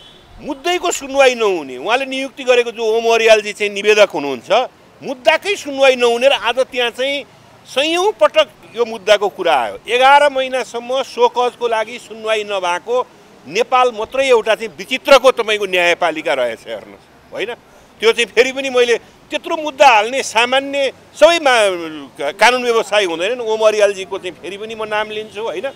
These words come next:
त्यो मुद्दाको सुनवाई नभएको चाहिँ गिनिज बुकमै लेखिने प्रकृतिको रहेछ, हगि? त्यो कुरा पनि यहाँहरूलाई राख-, त्यस कारण अब यो गर्नुहुन्छ भने गर्नुहुन्छ, गर्नु। अब हामी, हाम्रो निर्णय त, हामीले त के भनेका छौँ भन्नुहुन्छ भने हामी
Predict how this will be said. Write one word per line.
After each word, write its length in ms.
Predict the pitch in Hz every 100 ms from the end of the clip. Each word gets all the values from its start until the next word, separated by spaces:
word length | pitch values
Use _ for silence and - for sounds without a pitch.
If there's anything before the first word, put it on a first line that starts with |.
| - - - -
त्यो 80 | 254
मुद्दाको 460 | 254 254 262 262 247
सुनवाई 380 | 240 247 247 240
नभएको 380 | 233 220 226 247
चाहिँ 140 | 240
गिनिज 280 | 143 208 226 202
बुकमै 300 | 214 247 247
लेखिने 320 | 214 - 214
प्रकृतिको 560 | 202 190 185 190 196 185
रहेछ, 220 | 165 160 165 147 - - - -
हगि? 200 | - 277 - - - -
त्यो 120 | 226 240
कुरा 240 | 247 247
पनि 160 | 254 262
यहाँहरूलाई 400 | 240 226 220 220
राख-, 240 | 208 165 - - - _
त्यस 140 | 247 -
कारण 140 | 302
अब 160 | 294 302
यो 240 | 294 311
गर्नुहुन्छ 560 | 196 202 254 277 285 277
भने 200 | 302 277
गर्नुहुन्छ, 520 | 190 214 226 220 208 214 226
गर्नु। 320 | 147 202 247 262
अब 160 | 277
हामी, 360 | 285 208 262 254 120 - - - -
हाम्रो 260 | 110 185 285
निर्णय 400 | 269 277 269 269 262
त, 40 | 254 156
हामीले 300 | 175 262 269
त 80 | 269
के 160 | 233 294
भनेका 320 | 240 233 233
छौँ 160 | 220
भन्नुहुन्छ 400 | 202 165 190 202
भने 160 | 208 262
हामी 260 | 180 196